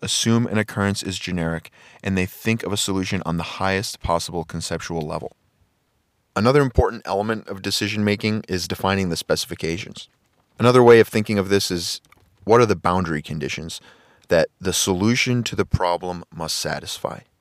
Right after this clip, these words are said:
This is typically the most difficult part in the decision-making process.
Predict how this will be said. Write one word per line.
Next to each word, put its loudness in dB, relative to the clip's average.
This 0
is 0
typically 0
the 0
most 0
difficult -2
part 0
in -2
the -4
decision-making -4
process. -6